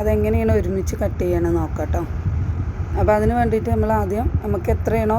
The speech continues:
നെക്കിൻ്റെ വിഡ്ത്ത് വേണ്ടത്, ആ വിഡ്ത്തും അത്, അതിൽ കൂടെ ഒരു ഇഞ്ച് അധികം വീതി എടുക്കുക.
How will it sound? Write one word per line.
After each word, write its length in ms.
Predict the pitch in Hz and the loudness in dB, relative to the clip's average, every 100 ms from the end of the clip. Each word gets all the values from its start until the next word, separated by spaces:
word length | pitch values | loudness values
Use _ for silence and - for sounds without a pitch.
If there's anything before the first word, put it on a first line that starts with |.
| 233 | 2
നെക്കിൻ്റെ 360 | 214 - 202 208 | 0 2 2 4
വിഡ്ത്ത് 320 | 202 190 - 214 | 0 0 2 2
വേണ്ടത്, 360 | 202 180 180 180 - - - - - 202 | 2 2 2 0 0 0 2 2 2 4
ആ 20 | 226 | 4
വിഡ്ത്തും 440 | 233 - - 233 311 - - - | 4 2 2 2 2 0 0 0
അത്, 180 | 190 208 220 - - | 0 0 0 -2 -4
അതിൽ 160 | 208 202 - | -2 0 2
കൂടെ 200 | 214 233 247 | 4 6 4
ഒരു 120 | 214 | 4
ഇഞ്ച് 200 | 202 180 220 | 0 0 0
അധികം 300 | 196 190 202 240 208 | 0 0 -2 -2 -2
വീതി 320 | 196 190 202 208 | -2 0 2 0
എടുക്കുക. 340 | - - 202 | 0 0 0